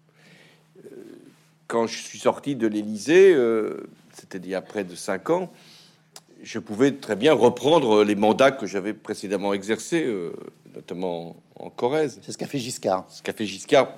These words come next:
Speaker 2: Et Poincaré.
Speaker 1: Et dans le Puy-de-Dôme, Poincaré, euh, et <clears throat> je me suis, euh, dit : « Non, je, je ne vais pas refaire ce, le parcours que j'ai déjà accompli. » Je pouvais faire des affaires.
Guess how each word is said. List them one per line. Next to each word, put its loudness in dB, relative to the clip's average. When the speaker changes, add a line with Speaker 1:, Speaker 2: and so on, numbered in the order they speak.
Speaker 2:
Et 6
Poincaré. 2
Speaker 1:
Et -8
dans 2
le 0
Puy-de-Dôme, 0
Poincaré, 0
euh, -8
et 6
<clears throat> -12
je -16
me -10
suis, 0
euh, 0
dit : « -8
Non, 6
je, -8
je -12
ne -8
vais -4
pas 2
refaire 2
ce, -20
le -12
parcours -2
que -8
j'ai -2
déjà 0
accompli. » -6
Je -8
pouvais 2
faire 4
des 4
affaires. 2